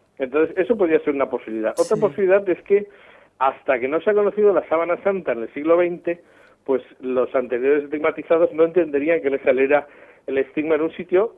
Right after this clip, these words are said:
Speaker 1: que nunca habían visto, ¿no? O sea, no lo vincularían con el caso de Jesús.
Speaker 2: Ah.
Speaker 1: Y también puede ser. Es decir, y es que la divina providencia tiene sus razones.
Speaker 2: Por
Speaker 1: No sé,
Speaker 2: supuesto.
Speaker 1: no siempre podemos saber nosotros cuáles son, ¿no?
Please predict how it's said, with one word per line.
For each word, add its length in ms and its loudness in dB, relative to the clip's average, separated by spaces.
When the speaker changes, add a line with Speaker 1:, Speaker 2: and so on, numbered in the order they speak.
Speaker 1:
que 100 2
nunca 300 0
habían 260 2
visto, 320 -6
¿no? 120 -6
O 120 -20
sea, 100 2
no 140 -4
lo 80 0
vincularían 640 -2
con 160 -4
el 80 -8
caso 260 -4
de 120 -2
Jesús. 300 -8
Speaker 2:
Ah. 560 -12
Speaker 1:
Y 80 -12
también 280 -2
puede 300 -4
ser. 300 0
Es 80 -10
decir, 240 -8
y 80 -4
es 80 -8
que 100 -4
la 80 4
divina 220 0
providencia 520 -2
tiene 220 -8
sus 160 -12
razones. 420 -6
Speaker 2:
Por 140 -16
Speaker 1:
No 120 -8
sé, 40 -6
Speaker 2:
supuesto. 300 -8
Speaker 1:
no 120 0
siempre 320 -6
podemos 340 -8
saber 200 0
nosotros 300 -12
cuáles 300 -4
son, 200 -6
¿no? 100 -8